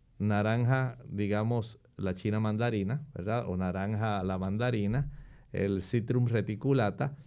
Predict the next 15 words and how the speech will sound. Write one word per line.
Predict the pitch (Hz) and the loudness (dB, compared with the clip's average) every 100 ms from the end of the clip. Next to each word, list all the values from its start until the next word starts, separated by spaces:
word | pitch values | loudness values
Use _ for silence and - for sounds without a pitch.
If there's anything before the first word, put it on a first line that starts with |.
| - - | -20 0
pero | 131 120 | 6 6
no | 127 151 | 8 8
llega | 156 156 156 156 | 8 8 6 2
al | 123 127 | 2 2
tamaño | 123 143 139 120 113 131 151 - - - | 2 2 2 2 2 0 0 -4 -16 -6
de | 104 113 | 0 2
la | 110 104 | 4 2
Citrus | - 123 135 123 - | 2 0 2 0 0
maximus, | 123 175 - 117 98 92 | 0 0 -2 -2 0 -2
que | - 98 | 0 2
es | |
la | 120 120 113 110 | 2 2 0 0
toronja | 117 104 113 131 135 139 139 | 2 4 4 4 2 0 0
o | 143 - | -2 0
pomelo. | 101 95 104 87 82 | 0 2 2 0 -6